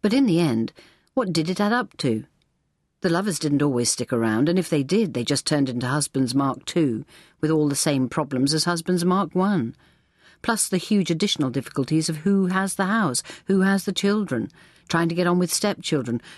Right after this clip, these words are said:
coping with a whole new set of relations, coping with all the relations you already had. The list was endless. She'd seen it happen, listened to friends wailing about the escalating nightmare.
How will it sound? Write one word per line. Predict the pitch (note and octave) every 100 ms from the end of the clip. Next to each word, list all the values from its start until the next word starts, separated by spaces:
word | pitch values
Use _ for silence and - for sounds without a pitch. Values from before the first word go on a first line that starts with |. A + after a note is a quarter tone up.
| -
coping | G3+ G3 G3
with | F3+
a |
whole | F3 - G3+ G#3
new | G3+ G3 F#3+
set | - F#3+
of | F3
relations, | F3+ G3 G#3 - A#2 G2 - - - _ -
coping | E3+ D#3
with | D3 C3+
all | D#3+
the | E3
relations | B2+ B2+ C3+ D#3+
you | D#3
already | E3 E3+ F#3
had. | E3+ F#3 G3+ A2 - _ _ _ _ _ _
The | C3
list | D3 E3+ -
was | B2+ B2+
endless. | D#3 D#3+ G#2 - - _ _ _ _ _ _ _
She'd | - B3 A3
seen | C#4+ G3
it | D3
happen, | F3+ F3 - A2+ - _ _ -
listened | G3 - E3+
to | E3+
friends | G3+ F3 D#3+
wailing | D#3 E3+ F3 D3+ C3
about | B2+ B2
the | D3
escalating | D3 - D3 D3 C#3+
nightmare. | D3+ E3 D#3+ B2 G#2+ C3+